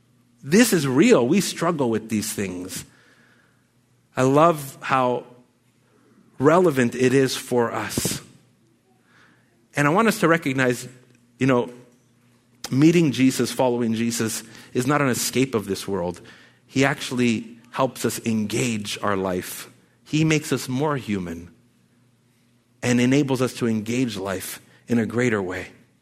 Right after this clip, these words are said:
See, meeting Jesus gave Paul a greater love for people, a greater peace, right, in the middle of his pain, and a greater contentment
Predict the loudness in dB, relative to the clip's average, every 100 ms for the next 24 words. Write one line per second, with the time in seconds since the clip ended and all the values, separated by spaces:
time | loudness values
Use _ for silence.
0 | _ _ _ 0 4 6 4 4 2 2
1 | 2 0 -2 -6 -14 -14 -2 0 0 0
2 | 2 4 2 0 -10 -6 0 4 4 4
3 | 2 0 -4 -2 -4 -2 -6 -6 -16 _
4 | _ _ _ _ _ _ -16 -16 -8 -2
5 | 0 4 6 6 4 4 4 4 0 -6
6 | -8 -18 _ _ -2 -2 -2 -8 -20 -20
7 | -2 2 4 4 4 6 4 0 -6 -4
8 | -2 -2 -4 -2 0 -2 -6 -14 -16 -4
9 | 0 0 2 2 0 -2 -4 -2 -4 -4
10 | -2 -4